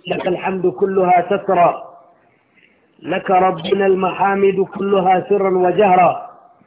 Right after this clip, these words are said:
وأشهد أن لا إله إلا الله وحده لا شريك له، العلي قدرا وقهرا. وأشهد أن محمدا عبد الله ورسوله، العلي ذكرا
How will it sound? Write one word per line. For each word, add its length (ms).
وأشهد 420
أن 180
لا 120
إله 380
إلا 140
الله 220
وحده 580
لا 180
شريك 440
له، 340
العلي 380
قدرا 540
وقهرا. 680
وأشهد 360
أن 240
محمدا 560
عبد 220
الله 360
ورسوله، 640
العلي 460
ذكرا 680